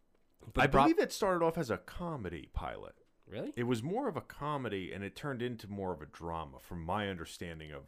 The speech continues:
Speaker 2: what it was.
Speaker 1: No,
Speaker 2: It,
Speaker 1: I
Speaker 2: like,
Speaker 1: didn't see it.
Speaker 2: evolved as the show progressed, but continue.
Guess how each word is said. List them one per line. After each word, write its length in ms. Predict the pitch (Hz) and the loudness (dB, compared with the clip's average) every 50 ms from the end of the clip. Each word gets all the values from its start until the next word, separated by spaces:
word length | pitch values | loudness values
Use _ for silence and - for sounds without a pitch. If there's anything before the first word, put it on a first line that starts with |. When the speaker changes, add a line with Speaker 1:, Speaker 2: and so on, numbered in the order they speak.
| - - _ _ _ - | -16 -20 _ _ _ -8
Speaker 2:
what 140 | 82 87 80 | -6 -6 -6
it 100 | 71 62 | -6 -6
was. 480 | 71 85 78 64 50 - - - - - | -6 -6 -6 -6 -8 -12 -16 -18 -18 -14
Speaker 1:
No, 380 | - 90 85 90 90 - 117 98 | -14 -12 -12 -12 -14 -14 -8 -2
Speaker 2:
It, 100 | 120 135 | 2 4
Speaker 1:
I 20 | |
Speaker 2:
like, 160 | 135 139 135 120 | 6 6 4 4
Speaker 1:
didn't 100 | 104 - | 2 0
see 60 | 139 | 2
it. 40 | 123 | 8
Speaker 2:
evolved 480 | 117 139 143 139 135 127 117 107 95 | 10 10 12 12 12 12 10 8 6
as 300 | 110 120 123 120 110 92 | 2 4 4 4 4 2
the 80 | 87 98 | -2 -4
show 260 | - - - 110 98 | -2 2 4 4 4
progressed, 520 | - - 90 78 95 80 71 - - - | 2 0 -4 -2 -2 -4 -4 -6 -8 -4
but 160 | - 107 - - | -4 -4 -4 -4
continue. 360 | 113 107 - 85 71 - | -6 -6 -6 -8 -12 -14